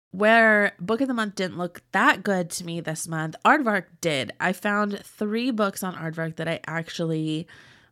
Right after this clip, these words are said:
would possibly read. Aardvark has five books this month, and one of the first books is a book that's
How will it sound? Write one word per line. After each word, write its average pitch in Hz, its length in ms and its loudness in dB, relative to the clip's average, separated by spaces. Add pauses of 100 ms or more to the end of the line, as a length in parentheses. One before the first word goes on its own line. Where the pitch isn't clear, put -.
(120)
would 175 400 0 (240)
possibly 170 580 0
read. 82 380 -10 (320)
Aardvark 196 580 2 (140)
has 175 580 -4 (400)
five 226 460 2
books 170 300 -2
this 170 200 -6
month, 160 300 -4
and 180 220 -4
one 208 140 -4
of 233 80 -2
the 233 80 -2
first 185 400 -4
books 165 340 -2 (100)
is 170 300 0 (540)
a 180 120 -2
book 170 440 -2
that's 170 260 -4